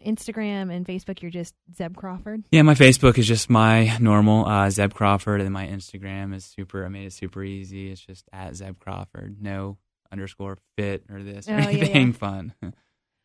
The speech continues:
Speaker 1: Well, awesome. Thanks for coming on with me today. I'm sure you'll be back on 'cause I have a thousand other questions.
Speaker 2: I appreciate it. It's been fun.
Speaker 1: And, uh, we'll definitely have to do some updates on how your workout plan is working for me.
Speaker 2: Oh, yeah, I can't wait. I
Speaker 1: So
Speaker 2: can't
Speaker 1: far,
Speaker 2: wait.
Speaker 1: it's so good because I, I am more sore than I have been going to my other gym.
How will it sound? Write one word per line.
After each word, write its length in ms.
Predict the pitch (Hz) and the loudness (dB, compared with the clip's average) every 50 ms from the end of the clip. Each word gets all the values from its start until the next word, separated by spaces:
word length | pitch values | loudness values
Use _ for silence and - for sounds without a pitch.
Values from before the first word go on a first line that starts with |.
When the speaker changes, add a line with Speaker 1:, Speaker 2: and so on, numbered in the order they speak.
| _ _ | _ _
Speaker 1:
Well, 140 | - 233 226 | -6 -4 -4
awesome. 380 | 214 226 277 349 - 392 302 285 | -2 -2 -2 -2 -2 -4 -4 -4
Thanks 200 | 294 311 349 - | -4 -6 -6 -8
for 100 | - 320 | -10 -6
coming 200 | - 311 285 269 | -6 -4 -2 -2
on 80 | 269 294 | -2 -2
with 120 | 302 285 | -2 0
me 100 | 269 247 | 0 0
today. 140 | 233 226 220 | 0 0 0
I'm 180 | 202 220 220 | 0 0 0
sure 220 | 202 - - 311 294 | 0 -2 -4 -4 -2
you'll 160 | 277 262 233 | -2 -2 -2
be 100 | 247 240 | -2 -2
back 220 | 233 220 208 - | -2 -2 -2 -2
on 160 | 226 214 202 196 | -2 -2 -2 -2
'cause 120 | 202 - | -2 -4
I 40 | 208 | -4
have 180 | 214 208 190 | -2 -2 -4
a 140 | 185 - 190 | -4 -8 -8
thousand 460 | - - 214 196 202 208 202 202 196 | -6 -4 -4 -2 -2 -2 -2 -2 -2
other 200 | 185 180 175 170 | -2 -4 -4 -6
questions. 800 | 165 - 196 180 196 - - - 151 135 127 135 170 180 233 - | -6 -6 -6 -6 -6 -8 -10 -10 -10 -10 -10 -10 -10 -12 -10 -8
Speaker 2:
I 140 | - 107 110 | -2 0 0
appreciate 600 | 113 110 - 123 117 110 - - 95 95 95 95 95 | 0 0 0 -2 -2 -2 -4 -6 -6 -6 -4 -2 -4
it. 20 | |
It's 100 | 95 - | -4 -6
been 200 | - 104 101 95 | -6 -8 -8 -8
fun. 360 | - - 95 92 90 92 95 - | -6 -8 -8 -6 -8 -10 -8 -6
Speaker 1:
And, 280 | 226 220 220 214 214 | -4 -4 -4 -4 -4
uh, 220 | 202 202 196 190 190 | -4 -4 -4 -4 -4
we'll 100 | 190 196 | -6 -4
definitely 380 | 190 220 214 220 - 254 233 220 | -4 -4 -4 -4 -4 -4 -4 -4
have 140 | 226 214 - | -4 -6 -6
to 60 | 214 | -4
do 120 | 208 208 | -6 -6
some 160 | 196 - 202 - | -4 -6 -6 -6
updates 500 | 190 185 - - 196 185 185 180 - 196 | -6 -8 -6 -6 -4 -4 -4 -4 -4 -6
on 140 | 180 170 | -6 -6
how 300 | 175 165 185 180 175 175 | -6 -6 -6 -6 -4 -4
your 160 | 175 170 170 170 | -4 -6 -6 -8
workout 380 | 170 175 - 185 165 - - | -8 -8 -8 -8 -10 -10 -10
plan 300 | - 180 170 156 147 151 | -12 -12 -10 -10 -10 -12
is 160 | 151 165 - | -12 -12 -12
working 300 | 175 147 160 - 180 180 | -14 -14 -14 -14 -14 -14
for 220 | 170 - - 143 139 | -12 -12 -14 -14 -14
me. 100 | 113 110 | -12 -6
Speaker 2:
Oh, 300 | 113 104 101 95 92 90 90 | -2 0 0 0 0 -2 -4
yeah, 140 | 95 92 | -6 -6
I 60 | 90 90 | -6 -6
can't 240 | - 98 90 - | -6 -8 -8 -8
wait. 220 | 92 92 90 92 - - | -10 -12 -14 -16 -14 -10
I 60 | 101 | 0
Speaker 1:
So 140 | - 302 320 | 2 2 2
Speaker 2:
can't 100 | - - | 2 0
Speaker 1:
far, 140 | 311 330 | -2 -2
Speaker 2:
wait. 120 | 415 453 403 | -2 -2 -2
Speaker 1:
it's 80 | 320 | 0
so 160 | - 330 269 240 | 0 0 0 2
good 160 | 247 247 240 | 0 -2 -2
because 260 | 240 - 254 226 208 | -2 -2 -4 -2 -2
I, 140 | 214 208 - | -4 -6 -4
I 100 | - 196 | -4 -6
am 440 | 208 220 233 247 254 247 240 226 190 | -4 -2 -2 -2 -2 -2 -4 -6 -6
more 360 | - 202 202 208 220 233 247 254 | -4 -4 -2 -2 -2 -2 -2 -4
sore 400 | - - 254 233 214 196 185 185 | -4 -2 -2 0 0 0 -2 -2
than 120 | 185 180 | -4 -4
I 80 | 175 190 | -4 -4
have 220 | 190 196 190 190 | -4 -4 -4 -4
been 180 | 185 185 175 175 | -4 -6 -6 -4
going 340 | 180 185 180 175 175 180 180 | -4 -4 -4 -4 -4 -4 -6
to 100 | - 185 | -6 -6
my 180 | 175 165 160 | -6 -6 -6
other 400 | - 185 185 180 175 160 156 170 175 - | -6 -6 -4 -4 -6 -6 -6 -8 -10 -10
gym. 400 | - 175 139 120 127 143 175 | -10 -10 -10 -10 -10 -12 -14